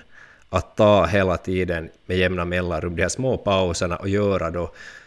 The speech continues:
till exempel någon form av rörelse som kan då förbättra platsen var man då är extra styv eller har problematik. Så att få in det på ett vettigt sätt i vardagen, att liksom börja där och sen också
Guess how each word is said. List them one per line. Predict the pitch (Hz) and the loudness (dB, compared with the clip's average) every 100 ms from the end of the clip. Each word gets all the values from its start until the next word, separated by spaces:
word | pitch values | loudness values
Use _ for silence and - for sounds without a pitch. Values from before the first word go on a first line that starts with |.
| _ | _
till | - 101 | 2 4
exempel | 104 - 92 - 90 | 4 2 -2 0 -2
någon | 90 101 90 | 0 -2 -4
form | - 92 92 | -2 -2 -2
av | 85 | -2
rörelse | 87 92 87 80 82 - 87 80 - _ | 0 0 0 -2 -4 -4 -4 -6 -10 _
som | - 85 | -12 -8
kan | - 85 | -6 -6
då | |
förbättra | 82 85 90 87 - 85 80 - - | -4 -2 -2 -2 -4 -6 -6 -10 -4
platsen | 90 85 - 82 | -4 -2 -4 -6
var | 85 85 | -4 -4
man | 85 82 | -4 -6
då | 82 | -6
är | 82 82 | -4 -4
extra | 95 85 - - 80 | -6 -6 -8 -8 -8
styv | - - 95 90 82 | -8 -8 -2 -2 -2
eller | 85 | -4
har | 82 87 85 | -4 -4 -6
problematik. | - 85 82 80 87 - 82 87 - - - - - | -8 -8 -8 -8 -10 -8 -8 -8 -10 -18 -18 -20 -18
Så | - | -4
att | 90 | -4
få | - - | -4 -2
in | 110 107 98 | 2 2 2
det | 92 | 0
på | 87 90 | 0 -6
ett | - | -2
vettigt | 101 98 - 85 | -2 -2 -4 -6
sätt | - 87 - | -2 -4 -4
i | - 92 92 | -6 -4 -2
vardagen, | 90 87 82 87 82 80 78 80 | 0 0 -2 -2 -4 -4 -6 -8
att | 85 | -10
liksom | 85 - 85 | -10 -8 -4
börja | 98 95 95 85 | -2 0 -2 -2
där | 87 85 82 | -2 -2 -4
och | 85 | -6
sen | 92 87 | -6 -6
också | 82 - | -10 -8